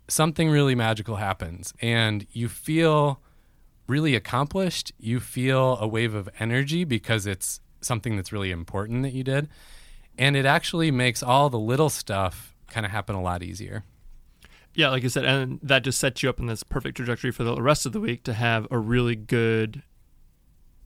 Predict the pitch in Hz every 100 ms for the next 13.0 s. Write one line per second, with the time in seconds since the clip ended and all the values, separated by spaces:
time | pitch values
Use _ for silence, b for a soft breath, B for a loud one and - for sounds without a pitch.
0 | - 123 123 127 - 117 117 123 123 120
1 | 113 120 - 120 113 139 165 185 147 123
2 | - - - _ - - b b - 123
3 | 127 123 123 117 131 120 113 123 113 -
4 | 127 117 - 139 123 110 127 110 - 135
5 | 117 120 120 127 147 123 139 _ - 143
6 | 131 165 151 - - 123 104 87 - 123
7 | 135 - - B B 139 139 185 175 120
8 | 120 123 151 127 107 101 - 98 107 101
9 | 95 92 107 104 87 80 92 104 107 123
10 | 123 104 101 95 87 104 101 - 101 98
11 | 90 92 90 87 101 90 87 85 92 82
12 | - - 113 110 110 98 - 120 92